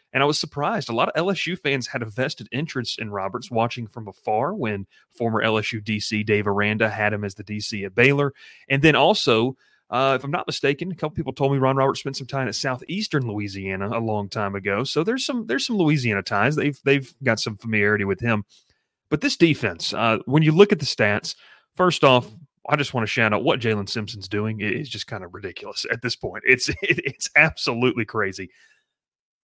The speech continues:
How do you contain, what is the game plan, a guy in Jayden Daniels who, you know, I might be a little biased watching him week in and week out. I do think that,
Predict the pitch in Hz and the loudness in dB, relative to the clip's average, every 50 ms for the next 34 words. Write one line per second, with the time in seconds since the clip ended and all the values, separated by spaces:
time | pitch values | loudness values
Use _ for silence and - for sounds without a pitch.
0 | _ _ _ - 180 214 233 220 196 190 - - 165 131 110 - - - 135 123 | _ _ _ 0 2 2 4 4 4 2 2 2 -2 -2 0 -2 -2 2 2 2
1 | 113 107 104 98 98 110 143 196 196 156 107 107 104 95 107 107 113 120 120 113 | 2 2 0 -2 0 2 4 4 4 2 0 -4 -6 -4 -2 0 2 2 0 0
2 | - - 110 101 98 95 92 104 - - 110 104 120 113 113 113 107 107 107 113 | -2 -4 -6 -4 -4 -6 -6 -8 -6 -8 -6 -2 0 2 2 2 0 0 -2 -2
3 | 110 107 104 110 107 110 110 110 107 104 - - 123 113 107 107 98 - _ _ | -2 -2 0 0 0 0 0 -2 -4 -4 -4 -4 -4 -4 -2 -4 -6 -10 _ _
4 | _ _ _ 139 127 123 135 151 156 151 151 135 - 151 143 135 127 131 135 123 | _ _ _ 4 6 8 8 8 8 6 6 4 2 2 4 4 6 6 6 4
5 | 113 110 113 113 120 123 117 - - 110 110 110 117 - - 120 117 113 113 117 | 6 6 4 6 6 4 2 0 0 2 2 2 2 0 -4 -4 -4 -2 0 0
6 | 120 117 - 127 120 117 117 117 117 127 117 117 110 104 107 104 110 110 110 - | 0 0 -2 -4 -4 -2 -4 -4 -2 -2 -2 -2 -2 -4 -6 -6 -6 -6 -6 -4
7 | - 110 101 - - 101 | -4 -6 -6 -6 -10 -16